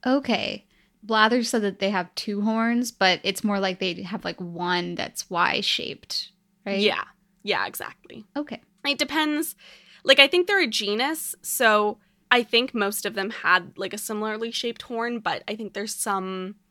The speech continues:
Speaker 2: there's definitely some variety. But most of the photos I saw were, yeah, the Y-shaped.
Speaker 1: Okay. And so what did they use the horn for? Probably not actually as a slingshot, I would imagine.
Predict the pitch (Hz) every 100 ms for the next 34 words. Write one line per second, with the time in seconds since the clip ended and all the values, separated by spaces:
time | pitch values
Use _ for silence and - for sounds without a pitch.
0 | _ 240 240 240 233 233 226 220 202 180
1 | 175 165 151 98 - - - 208 _ -
2 | 240 240 262 269 226 208 175 180 165 -
3 | 110 - 95 90 - 104 113 - - -
4 | - _ _ _ - 269 285 202 - 208
5 | _ _ _ _ _ _ 247 262 285 240
6 | 247 349 370 294 202 185 196 208 202 202
7 | 170 190 180 185 - - 185 175 175 165
8 | 165 - - _ _ - 285 294 247 208
9 | - 190 - - 185 175 175 175 185 185
10 | 185 - - - - - - - - 202
11 | - 214